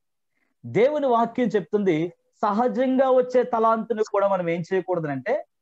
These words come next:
నిర్లక్ష్యాన్ని చేయకూడదు. అంత మాత్రమే కాదు, దేవుని కృప ద్వారా వచ్చేటువంటి ఆ వరాన్ని కూడా మనం నిర్లక్ష్యం చేయకూడదని పరిశుద్ధాత్మ ద్వారా ప్రేరేపించబడి చెప్తా ఉన్నా.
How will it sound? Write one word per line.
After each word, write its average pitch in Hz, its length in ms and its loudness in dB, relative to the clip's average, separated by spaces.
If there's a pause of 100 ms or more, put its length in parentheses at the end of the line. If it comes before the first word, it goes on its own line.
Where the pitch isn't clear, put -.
(160)
నిర్లక్ష్యాన్ని 226 840 0
చేయకూడదు. 165 500 -2 (280)
అంత 156 160 -6
మాత్రమే 196 500 0
కాదు, 165 440 -2 (240)
దేవుని 302 720 0
కృప 220 260 -2
ద్వారా 233 520 2
వచ్చేటువంటి 185 920 -2 (120)
ఆ 127 60 -2
వరాన్ని 170 540 -2
కూడా 180 240 0
మనం 160 460 -2 (300)
నిర్లక్ష్యం 190 600 -2 (120)
చేయకూడదని 160 760 -2 (300)
పరిశుద్ధాత్మ 165 880 -4
ద్వారా 151 320 0
ప్రేరేపించబడి 135 720 -8
చెప్తా 113 320 -14
ఉన్నా. 95 200 -14